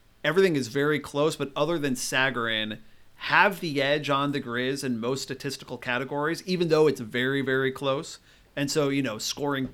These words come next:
twenty-nine compared to thirty-one points a game, like, that may be negligible in a, in a one-off game. Um,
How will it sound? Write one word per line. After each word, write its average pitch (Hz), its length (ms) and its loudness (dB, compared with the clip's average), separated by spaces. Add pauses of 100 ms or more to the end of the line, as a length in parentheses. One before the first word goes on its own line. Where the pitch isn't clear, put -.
twenty-nine 131 800 -2
compared 131 360 -4
to 123 40 -16
thirty-one 127 500 -4
points 131 280 -6
a 131 60 -10
game, 123 260 -2
like, 117 160 -6
that 143 200 0
may 143 140 0
be 143 160 -2
negligible 123 800 -2 (560)
in 151 140 -2
a, 127 260 -4 (300)
in 143 100 -2
a 131 100 -2
one-off 120 680 -4
game. 117 460 -4 (560)
Um, 127 500 -2